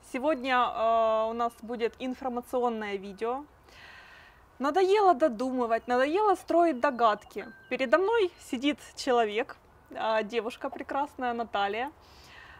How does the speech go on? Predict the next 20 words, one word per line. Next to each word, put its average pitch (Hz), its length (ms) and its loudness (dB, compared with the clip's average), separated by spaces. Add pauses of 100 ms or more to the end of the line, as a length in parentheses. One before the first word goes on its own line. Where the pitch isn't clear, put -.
(200)
э, 240 300 4
которая 392 600 4 (140)
как 254 140 -8
раз 302 240 2
вот 262 140 -4
пару 294 260 0
дней 254 200 -4
назад 311 340 4 (440)
приехала 254 640 2
из 233 220 -4
Германии. 254 560 -2
Она 226 220 -2
пересекала, 226 880 0
э, 208 920 -12
границу, 226 640 -6 (340)
была 208 220 -2
в 214 60 -12
Шереметьево, 247 680 -4
проходила 233 480 -6
проверку. 277 600 -6